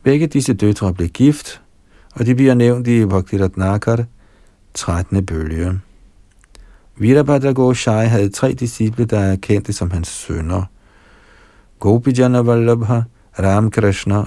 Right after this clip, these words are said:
og Ramchandra. Den yngste Ramchandra tilhørte Sandilya-dynastiet og hed Vattavyala til efternavn.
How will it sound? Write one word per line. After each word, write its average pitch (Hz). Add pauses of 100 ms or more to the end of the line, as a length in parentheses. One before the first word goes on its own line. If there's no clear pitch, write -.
og 90
Ramchandra. 95 (1200)
Den 101
yngste 135
Ramchandra 110 (540)
tilhørte 123
Sandilya-dynastiet 117
og 98
hed 90 (440)
Vattavyala 95
til 85
efternavn. 80